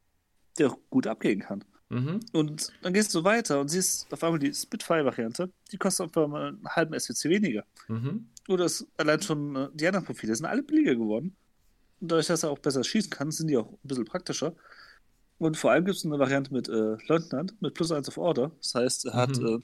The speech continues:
Speaker 1: Lieu-, Lieutenant Level zwei und das mit einer Spitfire. Und das für eins Komma fünf S W Cs. Und siebenunddreißig
Speaker 2: Das
Speaker 1: Punkten. Das finde ich
Speaker 2: ist okay.
Speaker 1: schon geil.
Speaker 2: Kann ich mir vorstellen. Und, äh, nachdem ich dieses Profil natürlich gesehen habe,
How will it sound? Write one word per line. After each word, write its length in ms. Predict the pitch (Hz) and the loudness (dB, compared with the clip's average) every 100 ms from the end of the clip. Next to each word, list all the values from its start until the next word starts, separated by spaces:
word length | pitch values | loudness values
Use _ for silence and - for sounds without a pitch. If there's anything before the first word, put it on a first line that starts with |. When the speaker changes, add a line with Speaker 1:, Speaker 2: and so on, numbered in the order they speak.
| - | -4
Speaker 1:
Lieu-, 120 | 120 _ _ _ - | -6 _ _ _ -10
Lieutenant 320 | 120 135 139 | -2 -2 -2
Level 180 | 117 104 | -4 -4
zwei 300 | - 131 214 - _ _ _ _ _ _ _ _ - | -2 0 -2 -4 _ _ _ _ _ _ _ _ -10
und 120 | - 147 | 0 2
das 140 | - | 2
mit 80 | 117 | 2
einer 80 | 120 | 2
Spitfire. 500 | 208 196 120 110 113 | 0 0 0 0 -4
Und 60 | |
das 120 | 127 117 | -8 -6
für 220 | 131 127 | -4 -4
eins 140 | 131 | -4
Komma 120 | 143 | -4
fünf 180 | - 143 | -4 -4
S 160 | 147 - | -4 -4
W 60 | |
Cs. 360 | 139 190 127 - _ _ _ _ _ | -2 -2 -2 -8 _ _ _ _ _
Und 80 | 131 | -2
siebenunddreißig 320 | 131 131 123 | -2 2 0
Speaker 2:
Das 40 | - | 2
Speaker 1:
Punkten. 380 | 190 180 127 - | 0 -2 -8 -8
Das 180 | 127 - | -6 -4
finde 220 | 127 127 | -4 -4
ich 200 | 131 - _ _ _ - | -4 -8 _ _ _ -20
Speaker 2:
ist 80 | |
okay. 220 | - 214 131 - _ - | -10 -8 -8 -14 _ -20
Speaker 1:
schon 260 | - 110 | -12 -10
geil. 300 | 117 190 147 - _ _ _ - | -4 -2 -4 -6 _ _ _ -14
Speaker 2:
Kann 160 | - | -8
ich 100 | 135 | -6
mir 140 | 139 127 | -4 -6
vorstellen. 500 | - 147 - 170 156 | -6 -8 -8 -8 -6
Und, 340 | 123 123 120 | -4 -4 -4
äh, 300 | 117 113 113 | -2 -2 0
nachdem 380 | 110 113 127 127 | -2 -4 -4 -6
ich 60 | 123 | -6
dieses 240 | 135 135 | -8 -8
Profil 340 | 135 - - | -14 -18 -10
natürlich 400 | 156 120 117 117 | -8 -6 -8 -10
gesehen 420 | 113 117 135 135 104 | -12 -10 -8 -6 -6
habe, 380 | 113 131 147 | -6 -6 -6